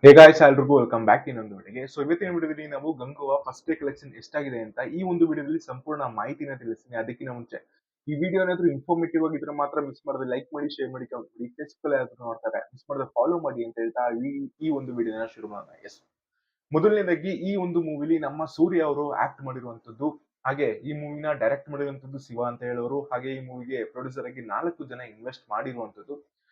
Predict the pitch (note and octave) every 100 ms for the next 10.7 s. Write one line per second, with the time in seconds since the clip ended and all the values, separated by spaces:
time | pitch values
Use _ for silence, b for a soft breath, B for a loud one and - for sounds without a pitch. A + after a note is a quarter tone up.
0 | _ C#3+ C#3+ D#3+ D3 C3 C#3+ D3 C3 B2+
1 | B2+ A#2+ A2+ G#2 A#2 C3+ - C#3 C3+ -
2 | - - F3+ B2+ - A#2 A2+ B2+ C3+ B2+
3 | A#2+ C#3+ B2 C3 C3+ B2 A2 G#2+ A2 A2+
4 | D3 C#3+ D3+ D3 D#3+ F3 E3+ _ B2+ D3+
5 | D3+ - - B2 A#2 A#2 A2 A2 - _
6 | _ _ - D#3+ G#3+ G3 E3+ D#3+ E3+ -
7 | C#3 D3 E3 D3+ D3 C#3+ C#3+ C#3+ C#3 C3+
8 | - C3 C3+ C3 C3 C#3 A#2+ B2 C#3+ C#3+
9 | B2 A#2+ A#2 A2 A2 A2+ - B2+ A#2+ A2
10 | A2+ G#2 - G#2+ A#2+ -